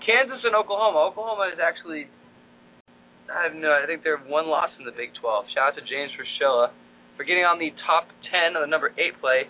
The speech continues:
Not him, but, uh, his fun, his roommate. Can't pronounce his name, and I will eventually. Uh,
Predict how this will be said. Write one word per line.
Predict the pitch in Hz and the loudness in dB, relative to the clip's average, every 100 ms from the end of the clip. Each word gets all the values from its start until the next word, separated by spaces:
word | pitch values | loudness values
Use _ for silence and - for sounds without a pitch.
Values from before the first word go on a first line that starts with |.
| 135 | 0
Not | 175 196 - | 2 2 0
him, | 196 165 175 _ _ _ - | -6 -6 -8 _ _ _ 0
but, | 151 | 2
uh, | 151 143 143 147 | 4 2 0 -2
his | - _ _ _ _ _ - | -8 _ _ _ _ _ -2
fun, | 180 | -2
his | 160 156 147 - | 0 -4 -4 -6
roommate. | 208 240 143 110 110 _ _ - | -2 0 0 -2 -6 _ _ -2
Can't | 220 | -2
pronounce | 226 226 202 | 2 2 2
his | 180 151 | -4 -10
name, | 147 143 | -6 -4
and | 143 | -4
I | 139 | -4
will | 147 170 | -2 -4
eventually. | 139 143 139 - 120 | -2 -4 -6 -10 -6
Uh, | 120 | -2